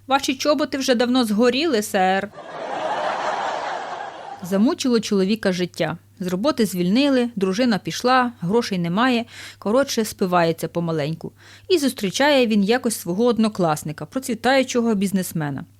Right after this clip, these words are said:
Той бере чоловіка на роботу. У перший робочий день шеф каже: «На тобі чек, перейди через дорогу в банк і отримай сорок тисяч доларів». Чоловік приносить сорок тисяч доларів, друг відраховує з них двадцять тисяч доларів. «На», каже, «за сервіс».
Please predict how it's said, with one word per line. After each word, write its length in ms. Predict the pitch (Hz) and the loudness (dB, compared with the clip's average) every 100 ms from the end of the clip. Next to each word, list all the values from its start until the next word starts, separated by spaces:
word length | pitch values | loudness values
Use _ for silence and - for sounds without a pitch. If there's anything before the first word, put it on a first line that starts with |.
| _ | _
Той 140 | - 285 | -6 -2
бере 240 | 196 202 | 2 2
чоловіка 480 | 214 202 180 202 196 | 2 0 2 0 0
на 120 | 180 | 0
роботу. 440 | 170 156 147 - - - - - - | 0 -2 -6 -8 -14 -18 -20 -20 -12
У 60 | 165 | -2
перший 340 | 202 185 196 | 0 0 0
робочий 340 | 170 165 - | -2 -2 -6
день 220 | 156 208 262 | -2 -2 0
шеф 260 | - 185 - | -2 -2 0
каже: 300 | 151 156 151 - _ | -2 -2 -8 -14 _
«На 160 | 208 208 | 0 0
тобі 240 | 208 175 | 0 -4
чек, 320 | - 269 277 - - | 0 0 0 -8 -6
перейди 320 | - 226 220 226 | 2 4 4 2
через 300 | 226 196 185 | 2 0 2
дорогу 340 | 208 202 185 | 4 2 2
в 40 | |
банк 260 | 175 247 330 | 0 0 0
і 120 | - 262 | 0 2
отримай 440 | 208 208 285 254 | 2 2 2 2
сорок 320 | - 233 226 | 2 0 2
тисяч 300 | 240 233 196 | -2 0 0
доларів». 480 | 165 165 147 139 - - _ - | 0 0 0 -4 -8 -12 _ -16
Чоловік 360 | - 185 175 180 | -6 -2 -2 -2
приносить 440 | 180 175 190 165 | -2 -2 -4 -6
сорок 280 | - 175 165 | -6 -4 -4
тисяч 280 | 170 180 156 | -6 -8 -8
доларів, 460 | 156 240 269 240 240 - - - | -2 2 2 0 -4 -14 -18 -4
друг 180 | 349 - | -4 0
відраховує 680 | 214 180 180 262 285 247 220 | 0 0 4 4 4 4 2
з 80 | |
них 160 | 226 233 | 0 -2
двадцять 440 | 170 175 160 - | 0 2 2 -2
тисяч 320 | - 214 226 214 | -6 -4 -4 -2
доларів. 420 | 226 233 240 240 - - - - | 2 2 2 -2 -8 -18 -16 -2
«На», 200 | 330 233 | 2 4
каже, 400 | 196 175 175 175 - | 4 2 2 -2 -2
«за 180 | 330 403 | 2 2
сервіс». 540 | - 175 160 160 - | 4 2 2 -4 -10